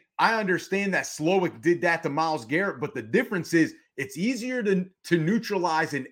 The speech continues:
edge great rusher like a Myles Garrett when you're at home, 'cause your O-line can go off the snap compared to when you're on the road.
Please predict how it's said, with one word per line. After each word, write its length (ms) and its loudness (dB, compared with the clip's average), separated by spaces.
edge 380 0
great 340 0
rusher 540 -2
like 200 -4
a 40 -4
Myles 380 0
Garrett 360 0
when 180 -2
you're 160 0
at 300 4
home, 520 2
'cause 300 4
your 280 2
O-line 560 4
can 180 -6
go 200 4
off 360 0
the 100 -2
snap 520 -6
compared 440 -2
to 60 2
when 220 0
you're 180 4
on 140 2
the 80 0
road. 260 -2